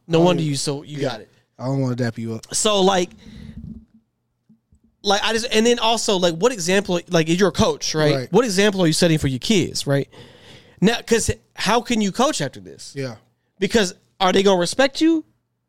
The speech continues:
Speaker 1: 'Cause, like, that's not even saying enough for yourself, right? 'Cause, like, if you a coach, right, you talk shit to each other, let the game speak.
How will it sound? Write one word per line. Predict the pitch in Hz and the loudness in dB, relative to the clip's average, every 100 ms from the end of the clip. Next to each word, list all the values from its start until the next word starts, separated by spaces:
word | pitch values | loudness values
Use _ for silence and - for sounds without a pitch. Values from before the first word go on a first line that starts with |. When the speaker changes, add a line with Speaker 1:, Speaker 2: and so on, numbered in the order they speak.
| _ _ _ _ | _ _ _ _
Speaker 1:
'Cause, | 190 180 | 2 4
like, | 196 165 - - - | 2 0 -6 -20 0
that's | 240 294 | 0 2
not | 277 | 2
even | 240 | 2
saying | 208 226 214 | 2 2 4
enough | 208 202 | 2 0
for | |
yourself, | 156 - 123 107 | -2 -2 -2 -4
right? | 127 123 117 _ _ _ _ - | -2 -4 -6 _ _ _ _ 0
'Cause, | 226 180 | 0 2
like, | 208 175 _ _ _ | -2 -2 _ _ _
if | 208 | 2
you | 226 233 | 6 4
a | |
coach, | - 240 190 | 4 4 4
right, | - 175 175 | 4 2 0
you | 175 | 0
talk | 214 190 | 2 2
shit | - 185 | 2 2
to | 165 | 2
each | 151 | 2
other, | 147 143 139 _ _ - | 2 0 -4 _ _ -2
let | 214 | 0
the | 208 | 2
game | 196 277 302 | 2 4 2
speak. | - 139 | 0 -6